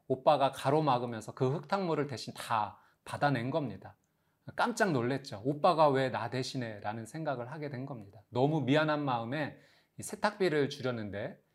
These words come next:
세탁비도 받지 않고 대신 오빠가 이렇게 얘기하는 겁니다.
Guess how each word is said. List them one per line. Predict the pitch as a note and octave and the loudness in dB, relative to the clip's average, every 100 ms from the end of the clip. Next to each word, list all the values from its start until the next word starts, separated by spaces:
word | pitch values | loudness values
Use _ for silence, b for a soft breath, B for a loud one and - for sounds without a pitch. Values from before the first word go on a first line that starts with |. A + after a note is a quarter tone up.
| _ | _
세탁비도 | - F#3+ F#3 F3+ D3 | -8 -4 -2 -2 -4
받지 | G#2+ G2+ - | -6 -8 -6
않고 | A2+ G2 - A2+ | -6 -6 -14 -10
대신 | A#2 - A#2+ A2+ F#2+ _ _ _ | -8 -4 -4 -6 -12 _ _ _
오빠가 | A#2+ - C3+ B2+ | -2 2 2 2
이렇게 | B2 D3+ D3 | 0 -2 -2
얘기하는 | A2+ A2+ C3+ C#3+ | -2 -2 -4 -4
겁니다. | B2+ F#2+ - - | -6 -10 -16 -20